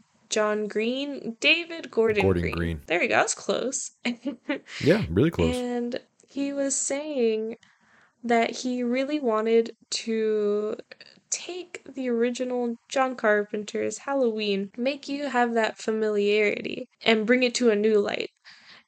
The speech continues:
Speaker 1: and, but still, like, pay all the respects that he could to the original because he loved it so much. And I haven't seen Halloween Kills, so really only Edgar can attest to this. Do you feel like he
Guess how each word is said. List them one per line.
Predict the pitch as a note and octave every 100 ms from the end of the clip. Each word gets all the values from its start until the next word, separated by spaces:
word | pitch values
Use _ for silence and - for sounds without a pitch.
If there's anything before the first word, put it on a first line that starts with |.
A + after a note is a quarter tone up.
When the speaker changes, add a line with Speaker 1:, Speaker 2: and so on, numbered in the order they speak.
| _
Speaker 1:
and, | - A3 A3 A3 A3
but | G#3+ A3+
still, | - - C4+ C4 B3
like, | A3 - _
pay | - A#3 A#3 A3+ A3+ -
all | - C4
the | B3 A3+
respects | A3 - - - -
that | A3+ G#3+
he | A3+
could | - A3+ - - -
to | - A#3
the | G#3+ -
original | - C#4 C4 G#3+ A3
because | G#3+ A#3 D4
he | E4+
loved | F#4+ G4+ B3
it | -
so | - - -
much. | - - - - _ -
And | A#3 A#3 A#3 A3+ -
I | - E4
haven't | D#4 B3+ A#3+
seen | F4
Halloween | D#4 A3 - - -
Kills, | D#4+ C#4+ D4+ -
so | F4 -
really | C#4 G#4 F4 -
only | B3+ C4+ A3+
Edgar | A3 G#3+ A3
can | G#3+ -
attest | - C#4 -
to | -
this. | - - - - - _
Do | F4
you | B4+ B4 A4+
feel | - B4 G4+ - -
like | - A#3
he | - A#3+ A3+ A3